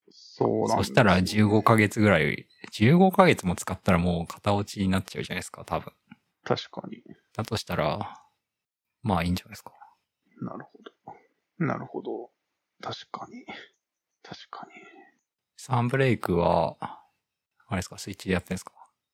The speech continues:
Speaker 1: あの、ライズをスイッチでやってたんで、
Speaker 2: ああ。
Speaker 1: で、データ引き継げないじゃないですか。
Speaker 2: ああ、そうですね。
Speaker 1: で、さすがに一からやる元気はないんで。
Speaker 2: なんか友達がスイッチでやってたけど、Steamに乗り換えて。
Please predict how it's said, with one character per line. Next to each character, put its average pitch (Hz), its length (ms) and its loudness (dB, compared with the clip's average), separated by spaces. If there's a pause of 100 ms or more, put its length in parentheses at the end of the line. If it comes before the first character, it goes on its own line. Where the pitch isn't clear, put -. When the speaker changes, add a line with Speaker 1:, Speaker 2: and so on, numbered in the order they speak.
(680)
Speaker 1:
あ 117 280 4
の、 107 680 0
ラ 135 180 8
イ 160 80 6
ズ 117 180 2
を 101 160 6
ス 123 100 2
イ 113 40 6
ッ 107 40 -6
チ - 120 -8
で 87 40 0
や 85 60 0
っ - 20 -16
て - 100 -6
た 69 140 -4
ん 73 100 -4
で、 71 220 -2 (460)
Speaker 2:
あ 104 100 -8
あ。 98 40 -10
Speaker 1:
で、 127 60 0
デ 131 120 6
ー 143 40 6
タ 127 80 2
引 104 120 -2
き 123 120 2
継 117 100 -2
げ 120 80 2
な 120 120 -2
い - 20 -4
じ 120 80 -8
ゃ - 40 -10
な - 60 -14
い - 20 -12
で 156 100 -6
す - 100 -20
か。 - 160 -20 (260)
Speaker 2:
あ 90 140 2
あ、 87 60 -2
そ - 100 -14
う 117 40 -18
で - 40 -20
す - 140 -20 (720)
ね。 - 100 -4
Speaker 1:
で、 - 80 -4
さ 113 140 -2
す 131 100 -4
が 127 80 4
に 123 120 6
一 120 100 -2
か 127 120 4
ら 113 80 4
や 104 60 6
る 101 80 2
元 101 160 2
気 117 100 -2
は 117 80 0
な 113 120 -2
い 123 40 -4
ん 104 80 -6
で。 - 240 -6 (280)
Speaker 2:
な 123 80 -6
ん 101 40 -6
か 101 80 -4
友 101 200 -4
達 107 240 -6
が 98 260 -4 (220)
ス - 120 -10
イ 110 40 0
ッ 107 40 -12
チ - 120 -12
で 87 80 0
や 82 60 2
っ - 20 -16
て - 100 -10
た 87 100 -4
け 85 120 -6
ど、 - 240 -10 (500)
Steam 90 400 -8
に 87 80 -4
乗 87 80 -2
り 87 80 -4
換 85 140 -4
え 82 80 -6
て。 - 300 -12